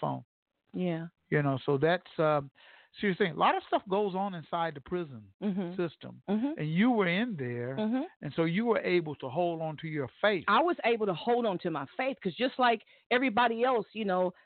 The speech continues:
Speaker 2: was, uh, fighting and not following the rules and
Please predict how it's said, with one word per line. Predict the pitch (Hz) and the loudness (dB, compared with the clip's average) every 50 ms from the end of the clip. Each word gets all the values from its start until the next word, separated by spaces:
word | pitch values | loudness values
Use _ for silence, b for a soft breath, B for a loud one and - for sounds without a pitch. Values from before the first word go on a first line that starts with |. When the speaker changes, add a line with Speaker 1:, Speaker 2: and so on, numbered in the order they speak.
| b b - | b b -2
Speaker 2:
was, | 180 185 170 160 | -2 -2 0 2
uh, | 185 175 151 - - - | 2 2 2 0 -2 0
fighting | 240 240 233 233 123 - 190 | 2 2 2 2 0 -2 -4
and | 175 175 175 | -2 -2 0
not | 190 208 233 240 - _ | 0 0 0 -2 -2 _
following | 240 233 240 240 240 240 240 | 4 4 6 6 4 2 0
the | 233 226 | -2 -4
rules | 190 180 208 247 262 247 233 214 185 160 170 | -2 0 0 0 0 0 -2 -2 -4 -4 -4
and | 170 160 156 143 | -4 -6 -6 -10